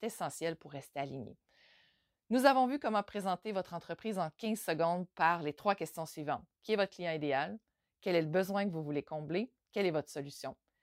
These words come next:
Et comment maintenir une conversation avec vos relations ? J'espère que cette masterclass vous aura apporté beaucoup de valeur. Si vous pensez que ce podcast-là peut être utile pour quelqu'un que vous connaissez,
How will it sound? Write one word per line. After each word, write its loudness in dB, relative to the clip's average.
Et 0
comment 0
maintenir -2
une -4
conversation -8
avec 0
vos -2
relations ? -4
J'espère 0
que -8
cette -6
masterclass -2
vous -8
aura -4
apporté -6
beaucoup -6
de -10
valeur. -2
Si -6
vous -4
pensez 0
que -10
ce -10
podcast-là -4
peut -4
être -6
utile -6
pour -12
quelqu'un -4
que -14
vous -18
connaissez, -4